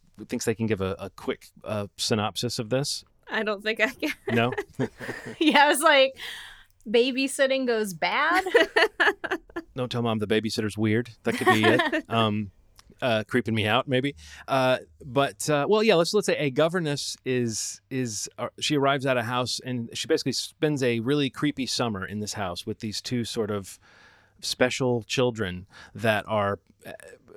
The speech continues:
Speaker 1: in the care of their distant rich uncle who really doesn't want anything to do with them. And it's all about how she sort of finds out a little bit of the family history and learns about the kids while being spooked by apparitions. Is that a good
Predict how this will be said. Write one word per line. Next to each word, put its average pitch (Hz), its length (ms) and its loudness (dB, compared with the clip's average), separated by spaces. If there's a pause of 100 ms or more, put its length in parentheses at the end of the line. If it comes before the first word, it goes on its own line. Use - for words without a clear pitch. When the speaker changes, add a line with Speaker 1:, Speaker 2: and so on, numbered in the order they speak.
(260)
Speaker 1:
in 135 220 2
the 123 260 2
care 151 320 -2
of 123 160 -4
their 123 360 2
distant 123 680 -6
rich 127 320 -2
uncle 131 300 -2
who 113 80 0
really 123 180 0
doesn't 113 240 -2
want 117 140 0
anything 113 220 -4
to 107 80 -4
do 107 120 -2
with 104 160 -4
them. 95 240 -6
And 104 140 -6
it's 104 120 -6
all 107 140 0
about 104 280 -4
how 107 140 -6
she 107 280 -6
sort 101 240 -4
of 95 100 -6
finds 104 540 -6
out 104 220 -6 (120)
a 113 80 -8
little 117 220 2
bit 110 120 0
of 107 80 -4
the 104 80 -8
family 107 320 -4
history 101 600 -2 (280)
and 107 140 -2
learns 110 200 0
about 104 240 -2
the - 60 -16
kids 104 540 -2 (840)
while 107 640 2 (160)
being 110 240 0
spooked - 420 -2
by 95 320 -2 (180)
apparitions. 101 800 -2 (120)
Is 98 120 -8
that 113 140 0
a 127 140 -2 (200)
good 135 160 0